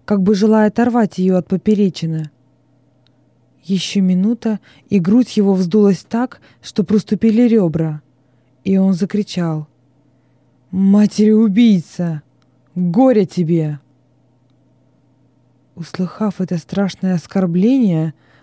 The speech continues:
брошенное владыке мира при многочисленной толпе, августианы затаили дыхание. Хилон обмер.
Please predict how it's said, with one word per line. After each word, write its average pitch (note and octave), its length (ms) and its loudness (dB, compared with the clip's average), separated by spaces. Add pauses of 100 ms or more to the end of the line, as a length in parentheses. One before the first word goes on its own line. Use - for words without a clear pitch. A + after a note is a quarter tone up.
брошенное F#3 760 2
владыке F#3+ 480 2
мира G3+ 360 4
при F3 160 -2
многочисленной F#3 800 0
толпе, F#3+ 640 0 (880)
августианы F3+ 840 -4
затаили F3 560 -4
дыхание. D#3+ 760 -8 (1400)
Хилон F#3+ 600 -2
обмер. D#3+ 580 -6